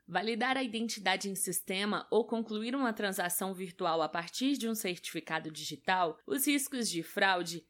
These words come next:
reduzem significativamente. A exemplo, em comparação com processos de autenticação mecânicos,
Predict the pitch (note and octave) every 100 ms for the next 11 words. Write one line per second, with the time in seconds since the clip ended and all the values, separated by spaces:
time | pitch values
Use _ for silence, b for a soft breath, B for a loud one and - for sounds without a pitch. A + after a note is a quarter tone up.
0 | _ _ B3+ A#3+ A3+ B3 B3 A#3 - D4
1 | C#4 C#4 C4+ - B3 B3 A3+ B3+ C#4 F#3+
2 | - - D3 - _ _ _ _ G3+ G3
3 | A3+ A3+ G3+ A3 F4 G4+ - - A3 A3
4 | A#3 A3+ G3+ G#3 A#3 C4 C#4+ C4+ A3+ A3
5 | G3 G3 G3+ F3 F#3 G3+ B3+ C#4+ - C4+
6 | A#3 G#3 F#3+ F#3 - A3 A3 E3 - -